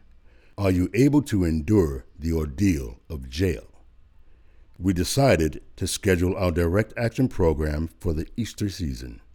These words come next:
realizing that except for Christmas, this is the main shopping period for the year. Knowing that a strong economic withdrawal program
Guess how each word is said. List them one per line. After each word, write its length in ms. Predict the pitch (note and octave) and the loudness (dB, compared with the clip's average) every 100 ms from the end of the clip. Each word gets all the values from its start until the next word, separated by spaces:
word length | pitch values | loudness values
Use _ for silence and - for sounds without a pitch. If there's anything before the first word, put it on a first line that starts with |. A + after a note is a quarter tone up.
| - - - - - | -20 -20 -20 -20 2
realizing 760 | C3+ E3 G#2 F2+ D#2+ F2 F2 D2 | 8 8 8 6 4 2 0 2
that 180 | F2 | 2
except 440 | E2 - - B2+ - | 2 -2 0 0 0
for 180 | - D#3 | -2 -2
Christmas, 640 | G#2+ E2+ - D2 - - - - - - | 0 -2 -2 -8 -10 -18 -20 -20 -20 -16
this 420 | D#2 A#2 C3 - - | -2 0 0 -4 -4
is 140 | F#2+ | -2
the 120 | E2+ | 2
main 540 | E2 F2+ F#2+ G#2 A#2 A#2 | 2 4 4 2 0 -4
shopping 460 | - G2+ F#2 F2 | -4 -4 -2 -4
period 420 | - E2 C#2 C2+ - | -4 -4 -4 -8 -10
for 120 | C#2+ | -10
the 120 | C2+ | -6
year. 420 | D2+ A#1 A1 - - - - - _ - - - _ _ - | -4 -6 -8 -18 -20 -20 -20 -20 _ -20 -20 -20 _ _ -6
Knowing 400 | F2+ G#2+ G#2+ G#2+ | 2 4 6 4
that 180 | F2 E2 | 2 2
a 80 | D#2+ | 0
strong 520 | - A2+ A#2+ A#2+ B2 | -4 0 2 2 0
economic 580 | A2+ G#2+ G2 G2 F#2+ F2 | -4 0 2 4 2 0
withdrawal 560 | F2 C#2+ - G#2 E2 D2 | -4 -6 2 4 4 2
program 640 | - D2 C2+ D#2 D#2 D#2 | -4 -6 -4 -4 -4 -6